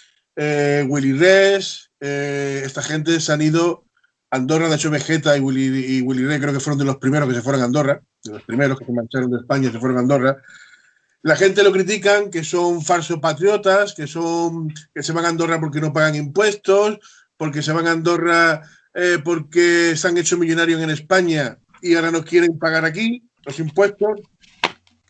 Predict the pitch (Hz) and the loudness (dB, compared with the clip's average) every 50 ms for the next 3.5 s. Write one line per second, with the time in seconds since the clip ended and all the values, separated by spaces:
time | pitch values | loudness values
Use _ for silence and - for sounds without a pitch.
0 | _ _ _ _ _ _ _ _ - 170 170 180 175 170 165 - 214 233 233 240 | _ _ _ _ _ _ _ _ -4 0 2 2 2 2 0 0 0 0 0 -2
1 | 247 - _ _ _ _ _ _ _ _ - 131 131 - 196 214 220 220 226 - | -6 -12 _ _ _ _ _ _ _ _ -10 -10 -8 -6 -4 -4 -4 -4 -6 -12
2 | _ _ _ _ _ - 131 120 113 117 120 120 117 156 170 165 185 175 160 151 | _ _ _ _ _ -8 -6 -4 -4 -4 -6 -4 -4 -4 -2 0 2 0 0 0
3 | 156 139 - 139 139 165 175 180 190 185 | -2 -4 -4 -2 0 2 2 2 2 -2